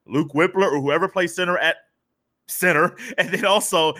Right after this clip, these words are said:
left guard there, Mumford, I'm assuming he's back. If not, Matt Jones. Yes, Jones, Whippler, and Junior,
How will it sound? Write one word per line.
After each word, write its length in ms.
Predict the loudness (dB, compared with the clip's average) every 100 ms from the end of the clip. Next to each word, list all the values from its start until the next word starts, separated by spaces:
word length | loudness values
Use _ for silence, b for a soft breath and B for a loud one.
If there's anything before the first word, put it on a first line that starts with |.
| B
left 280 | -2 -2 0
guard 260 | 0 0 0
there, 140 | -2
Mumford, 440 | 0 -2 0 0 0
I'm 60 |
assuming 280 | -2 -6 -6
he's 200 | -8 -8
back. 320 | -2 0 0
If 160 | -6 -6
not, 320 | -2 -2 0
Matt 260 | -2 -2 -4
Jones. 460 | -2 -2 -4 -16 b b
Yes, 260 | -2 -2 -2
Jones, 600 | -2 0 0 -4 -10 -14 _ 2
Whippler, 440 | 2 2 -4 -4 b b
and 160 | -6 -6
Junior, 560 | -4 -4 -4 -4 -4